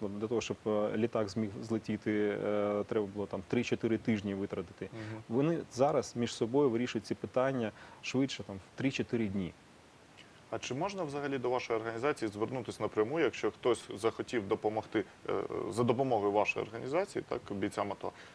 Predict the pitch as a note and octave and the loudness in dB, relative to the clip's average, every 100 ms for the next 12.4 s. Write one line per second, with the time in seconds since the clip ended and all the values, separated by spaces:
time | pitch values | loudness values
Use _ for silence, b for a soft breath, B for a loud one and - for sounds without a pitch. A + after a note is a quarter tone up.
0 | B G2+ G#2 A2 B2+ D3+ C#3+ G#2+ G#2 A2+ | B -6 -4 -2 2 2 0 -4 2 4
1 | A2+ F#2+ - - - - - - - B | 6 2 -4 -6 -6 -8 -10 -12 -14 B
2 | B - G2 A2 A2 - G#2 G#2+ C3 C3 | B -12 2 6 6 4 -2 0 0 0
3 | F#2+ - - A2 - - G#2+ A2 A2 A#2+ | -8 -8 -12 -8 -8 -10 -2 -2 2 0
4 | B2+ G#2+ - C3+ C3 A#2 B2+ - A#2+ A#2+ | 0 -4 0 2 2 0 -2 2 2 2
5 | A2+ A2 A#2 G#2+ G#2 - A2 A2 A2+ G#2+ | 0 4 4 4 -2 2 2 2 -2 0
6 | C3+ E3 D#3 A#2+ D3+ C#3+ D3+ - D3+ D3 | 6 6 6 0 -2 -4 -2 -2 0 0
7 | C3 A#2+ A#2+ A2+ A2 A2 G#2+ A2+ G#2+ - | 0 2 4 2 0 0 0 0 0 -2
8 | - B2 C#3 C#3 C3 B2 A2+ A2+ A2+ A2+ | -4 -2 0 0 0 0 0 0 2 2
9 | A2+ A2 A2 A2 A2 A#2 B2 A2+ A2+ A2+ | 2 2 0 0 0 -2 -2 -2 -2 0
10 | A#2+ A2+ A2 - - G#2+ G#2 G#2 G#2 G#2 | 0 0 -2 -4 -4 -2 0 0 0 0
11 | G#2 G#2 G#2 G#2 - A2+ - - G#2+ G#2 | 0 0 -2 -2 -2 -4 -4 -6 -4 -4
12 | G#2+ G#2+ B2 B2+ | -2 -2 0 -2